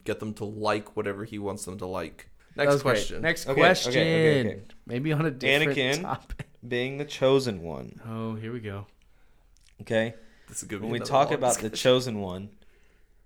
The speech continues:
Speaker 3: and we talk about the test that Qui-Gon Jinn actually took of Anakin.
Speaker 2: Oh, midichlorians.
Speaker 3: Okay.
Speaker 1: Midi-whats?
Speaker 2: Midichlorians.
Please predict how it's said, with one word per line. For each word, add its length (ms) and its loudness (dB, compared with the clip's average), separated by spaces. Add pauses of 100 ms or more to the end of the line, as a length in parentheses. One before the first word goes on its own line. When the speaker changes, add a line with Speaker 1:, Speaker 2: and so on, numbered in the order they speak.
(260)
Speaker 3:
and 120 -6
we 80 -4
talk 260 -2
about 220 0
the 80 -6
test 400 -2
that 160 -2
Qui-Gon 380 0
Jinn 200 -6
actually 320 -6
took 300 -8
of 80 -8
Anakin. 500 -14 (420)
Speaker 2:
Oh, 380 -8
midichlorians. 1800 -6 (160)
Speaker 3:
Okay. 240 -2
Speaker 1:
Midi-whats? 680 -6
Speaker 2:
Midichlorians. 1700 -4